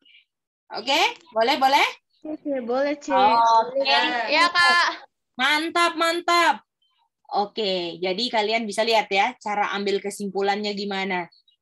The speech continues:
Speaker 1: Digabungin semua kan yang nggak ada kan? Oh, jadi sprinkle-nya di sini dia ngomongin berapa kalinya. Oh, di Yeskiel ngomongin pakai apanya gitu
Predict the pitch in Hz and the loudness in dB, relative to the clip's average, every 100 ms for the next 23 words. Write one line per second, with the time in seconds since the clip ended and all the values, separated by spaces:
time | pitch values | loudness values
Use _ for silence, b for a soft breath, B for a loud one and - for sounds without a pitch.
0 | _ 180 214 185 220 196 240 247 302 285 | _ -10 -4 2 2 2 -2 -2 -2 0
1 | 311 226 269 302 247 240 214 220 233 196 | 0 0 -2 -2 -4 0 0 2 2 0
2 | 254 269 277 311 349 240 233 311 - 262 | -2 -4 -6 0 0 0 -2 -4 -6 -10
3 | 262 254 269 262 247 226 254 339 392 - | -6 -2 -4 -4 -8 -10 -10 -12 -14 -20
4 | - - 208 277 320 247 220 226 233 226 | -20 -12 -8 -4 -2 -2 -2 -4 -4 -6
5 | b b 208 208 262 - 220 214 269 330 | b b -6 -4 -6 -2 0 0 -2 -4
6 | 285 233 - b - 370 453 480 294 359 | -4 -6 -10 b 2 4 4 4 4 4
7 | 370 - 339 415 508 370 320 339 349 370 | 4 0 2 2 2 0 0 0 0 -2
8 | 349 359 359 - 339 370 453 453 403 262 | -2 -4 -2 -2 0 2 2 2 2 0
9 | 247 | -2